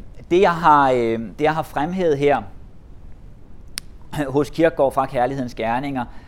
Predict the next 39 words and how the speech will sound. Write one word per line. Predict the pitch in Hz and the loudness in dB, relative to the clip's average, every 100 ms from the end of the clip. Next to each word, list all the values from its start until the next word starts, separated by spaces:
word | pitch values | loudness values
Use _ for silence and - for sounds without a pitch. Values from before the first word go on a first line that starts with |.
| - - | -16 -2
har | 113 | 0
jo, | 117 120 120 113 110 | 2 2 0 0 0
øh, | 107 104 113 | 0 -2 -4
entydigt | 131 175 - 165 135 107 | -6 -6 -4 -4 -4 -2
været | 110 117 | 0 0
de | 131 | -2
mellemmenneskelige | 120 120 135 151 113 110 - 117 | -2 0 0 -4 -6 -8 -8 -8
forhold. | - 92 107 90 - - - - - - - - - - | -4 -4 -2 -6 -8 -16 -16 -16 -16 -16 -16 -16 -18 -8
Øhm, | 98 104 101 101 98 92 - - 101 - | -4 -2 -4 -4 -8 -10 -14 -16 -16 -4
der, | 110 117 | -2 2
der | |
er | 120 | 0
også | 123 | 2
mange | 117 117 120 98 | 2 2 2 0
andre | 110 131 | 0 -2
pointer | 117 95 120 147 139 | -4 -2 -2 -2 -4
end | 120 | -2
dem, | 120 143 | -4 -4
han | 127 | -4
har, | 123 123 98 62 55 | 0 0 -2 -6 -10
øh, | 71 98 82 | -8 -6 -8
i | |
Kærlighedens | - 101 123 117 | -4 -4 -4 -4
Gerninger, | 113 117 113 | -6 -4 -6
dem | 110 | -4
jeg | 123 | -4
har | 117 | -4
fremhævet | - 120 135 110 | -4 -4 -4 -4
her. | 127 139 110 - - - - | 0 0 0 -8 -18 -18 -8
Men | 117 127 | -2 2
noget, | 135 170 175 | 6 4 4
som | 156 | -4
jo | 151 | -4
også | 87 139 165 196 175 | 2 4 4 2 -8
spiller | - 143 131 147 | -8 -4 0 0
en, | - 120 120 120 | 0 -4 -4 -2
øh, | 110 104 | 0 0
rolle, | 101 107 113 139 - - - - - | 2 2 0 -2 -8 -16 -18 -18 -18
øh, | - | -8